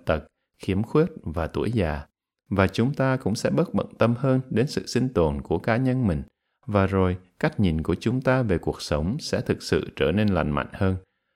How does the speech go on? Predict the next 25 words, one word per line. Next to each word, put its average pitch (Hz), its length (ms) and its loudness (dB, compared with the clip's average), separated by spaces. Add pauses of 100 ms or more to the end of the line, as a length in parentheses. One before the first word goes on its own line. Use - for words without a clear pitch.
(100)
Chúng 98 240 -2
ta 104 120 0
không 104 260 0
thể 85 200 -2
mong 113 220 2
đợi 104 160 2
mình 78 260 0
trở 82 160 0
nên 120 200 2
lành 76 220 -2
mạnh 78 200 -2 (340)
nếu 98 360 4
chỉ 87 140 0
sống 139 260 2
một 80 160 0
mình. 76 260 -2 (440)
Chúng 90 280 -2
ta 101 120 0
cần 76 280 -2
đến 87 200 2
nhau 110 380 4
trong 110 160 2
một - 160 -4
tập - 220 -6
thể. 80 340 0